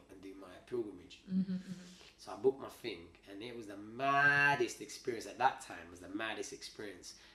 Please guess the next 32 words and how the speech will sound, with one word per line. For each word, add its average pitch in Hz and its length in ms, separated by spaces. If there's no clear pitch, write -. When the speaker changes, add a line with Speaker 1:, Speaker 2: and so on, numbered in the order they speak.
Speaker 1:
because 101 300
it 98 60
was 98 100
like, 101 220
things, - 640
the 104 80
Mecca, 123 360
you 104 40
see 113 200
it 98 120
in 98 60
photos, 127 720
you - 60
see - 200
it 98 140
in 101 80
T 123 220
V, 113 60
you 113 320
see 107 180
this 110 200
and 107 80
that, - 100
you 101 160
see - 140
thousands, 131 460
thousands, 117 380
thousands 110 320
of 98 120
people 98 420
praying 110 280
towards - 720